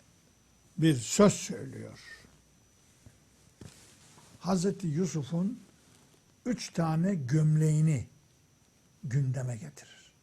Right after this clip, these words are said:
Birisi bu. Yani kurdun yediğine dair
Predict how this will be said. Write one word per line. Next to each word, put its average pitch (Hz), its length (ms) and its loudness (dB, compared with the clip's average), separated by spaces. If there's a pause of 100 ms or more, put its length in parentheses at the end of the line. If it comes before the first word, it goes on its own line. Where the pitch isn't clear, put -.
Birisi 156 420 0
bu. 139 200 -2 (960)
Yani 147 500 0 (1400)
kurdun 175 500 2
yediğine 170 760 0
dair 165 640 -4